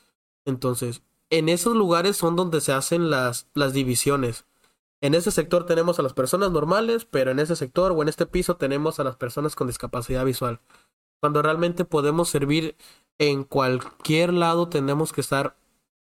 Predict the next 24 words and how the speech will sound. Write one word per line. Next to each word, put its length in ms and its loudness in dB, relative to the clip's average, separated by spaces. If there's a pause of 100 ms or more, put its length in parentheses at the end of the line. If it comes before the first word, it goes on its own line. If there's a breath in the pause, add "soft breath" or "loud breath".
(300)
incluidos, 560 2
somos 260 0
una 180 0
persona 360 -4
más. 260 -2 (540 soft breath)
Entonces, 640 -2 (540)
lo 220 2
que 100 2
debería 420 2
de 80 2
hacer 340 2
o 80 0
recomendación 680 0
que, 380 -2 (400)
que 100 2
nosotros 420 -2
creemos 420 0
necesaria 720 -2 (640 soft breath)
es 200 0
que 440 -2
esa 280 2
empresa, 800 0
ese 260 0
negocio 1120 0